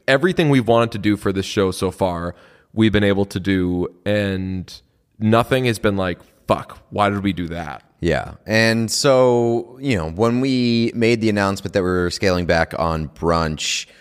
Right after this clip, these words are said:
Speaker 2: or sort of reformatting brunch, now you know why. This is the reason why. And I hope that, like, you can hear how excited we are about this.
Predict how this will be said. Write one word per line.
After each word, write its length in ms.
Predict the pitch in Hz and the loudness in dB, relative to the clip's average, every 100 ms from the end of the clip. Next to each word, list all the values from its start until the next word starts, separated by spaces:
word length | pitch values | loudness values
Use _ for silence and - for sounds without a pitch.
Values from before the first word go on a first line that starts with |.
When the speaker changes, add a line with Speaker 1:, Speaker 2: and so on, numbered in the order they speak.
| _ | _
Speaker 2:
or 340 | 92 90 85 - | 2 2 2 -2
sort 240 | - 90 | -2 -2
of 220 | 80 80 | -2 -8
reformatting 880 | 92 95 92 - 98 92 82 80 78 | -4 -2 -2 0 0 2 0 -2 -4
brunch, 580 | 76 80 76 76 - - _ _ _ _ _ _ - | -2 -2 -2 -4 -8 -12 _ _ _ _ _ _ -14
now 420 | 98 117 110 113 | -2 2 4 4
you 160 | 117 | 2
know 180 | 120 113 | 4 4
why. 560 | 107 90 78 73 82 85 _ _ _ - | 4 4 2 0 -4 -8 _ _ _ -2
This 240 | 95 - | -2 0
is 200 | 98 85 | -6 -2
the 120 | 98 | 0
reason 320 | 98 92 95 | 0 -2 -2
why. 520 | 85 78 76 76 78 - | -2 0 0 -2 -4 -6
And 580 | 85 82 82 82 80 - _ _ _ _ | -6 -6 -6 -8 -10 -12 _ _ _ _
I 140 | 87 90 | 0 2
hope 260 | 104 - | 2 0
that, 100 | 98 | 0
like, 360 | 90 87 - - | 2 0 -4 -8
you 160 | 101 98 | -4 -2
can 160 | 98 | -2
hear 260 | 85 98 87 | 0 0 0
how 340 | 82 85 82 | 0 0 0
excited 480 | 71 76 - 90 90 | -2 -4 -2 0 0
we 140 | 87 82 | 0 0
are 160 | 80 | 0
about 320 | 80 85 80 - | 0 -2 -2 -2
this. 400 | 82 - - | -4 -4 -6